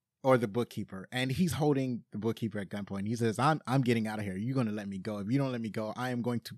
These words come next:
kill the bookkeeper." And so they both got their guns pointed at this bad guy.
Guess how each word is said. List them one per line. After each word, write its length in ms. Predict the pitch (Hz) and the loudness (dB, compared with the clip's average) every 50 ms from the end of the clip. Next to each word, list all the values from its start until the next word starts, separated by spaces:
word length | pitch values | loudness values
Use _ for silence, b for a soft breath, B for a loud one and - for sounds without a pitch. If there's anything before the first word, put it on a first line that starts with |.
| - - | -14 -4
kill 500 | - - 180 175 170 165 160 151 135 - b b b b - | 2 6 6 8 8 8 6 4 2 -2 b b b b -2
the 100 | 131 117 | -2 0
bookkeeper." 600 | 107 127 123 - - 120 107 - - 90 87 92 95 - _ _ _ _ _ _ _ - | 2 2 0 0 0 -2 -2 -2 -4 -8 -8 -10 -14 -20 _ _ _ _ _ _ _ -4
And 460 | 123 120 117 117 113 110 107 104 - - _ _ - | -2 0 0 0 0 -2 -4 -6 -8 -12 _ _ -16
so 260 | - - 123 113 110 | -6 -2 0 0 2
they 160 | 104 123 127 | 2 2 0
both 380 | 117 92 104 127 135 127 - - | 0 0 2 2 2 2 0 -2
got 200 | 123 113 107 - | -2 -2 -2 -2
their 140 | 107 107 | -4 -4
guns 360 | 98 107 110 110 104 104 - - | -2 -2 -2 -4 -4 -6 -8 -10
pointed 520 | - - 143 127 120 - - 98 92 85 - _ _ _ _ - | -6 -2 -2 0 0 -2 -4 -6 -8 -8 -10 _ _ _ _ -4
at 360 | 123 123 110 92 - - - - 90 - _ _ _ _ _ _ 101 | -2 -2 -2 -2 -4 -10 -14 -14 -14 -16 _ _ _ _ _ _ -4
this 280 | 117 110 107 95 - | -2 -2 -2 -2 -6
bad 380 | - 98 92 113 107 110 107 - | -12 -10 -6 -4 -4 -4 -4 -6
guy. 300 | - 95 90 90 95 - | -6 -8 -8 -8 -10 -12